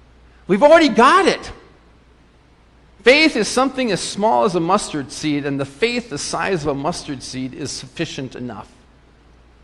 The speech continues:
As children of the light, faith begins our day and it ends our day. All we are invited to do each day is to live that faith,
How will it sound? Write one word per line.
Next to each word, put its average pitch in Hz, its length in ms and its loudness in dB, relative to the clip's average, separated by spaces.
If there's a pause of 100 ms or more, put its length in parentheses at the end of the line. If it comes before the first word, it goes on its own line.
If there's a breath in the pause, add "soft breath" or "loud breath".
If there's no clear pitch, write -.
As 127 180 -8
children 240 360 2
of 190 40 0
the 185 80 2
light, 196 420 4
faith 202 360 0
begins 180 460 -2
our 196 160 4
day 185 240 2
and 185 80 0
it 165 160 -6
ends 170 320 -2
our 123 140 2
day. 120 300 -4
All 226 540 6
we 180 180 2
are 175 40 4
invited 175 500 4
to 147 60 -10
do 202 400 -2
each 170 220 -8
day 190 340 2
is 170 160 -2
to 170 120 -6
live 165 460 0
that 131 300 -2
faith, 113 340 -4